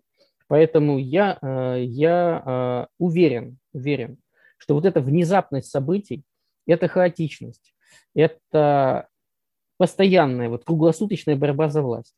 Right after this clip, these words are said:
это абсолютное невнимание к общественным интересам. Ведь когда Ельцин в июне девяносто первого года стал президентом, он же красиво выиграл президентские выборы, вся его команда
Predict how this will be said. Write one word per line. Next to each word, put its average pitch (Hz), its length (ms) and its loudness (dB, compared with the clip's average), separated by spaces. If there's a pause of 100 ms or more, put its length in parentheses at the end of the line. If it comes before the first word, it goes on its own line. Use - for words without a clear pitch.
(160)
это 160 240 2
абсолютное 175 600 0
невнимание 160 720 0
к - 40 -20
общественным 151 600 -2
интересам. 156 480 -2
Ведь 131 120 -10
когда 143 340 0
Ельцин 160 540 -2
в 127 80 -6
июне 147 360 0
девяносто 143 320 -4
первого 147 260 -2
года 139 400 -2
стал 151 200 0
президентом, 143 680 -4 (460)
он 151 160 4
же 135 80 -2
красиво 202 440 2
выиграл 143 300 2
президентские 123 560 -8
выборы, 113 320 -10 (960)
вся 202 240 2
его 196 200 6
команда 147 500 -2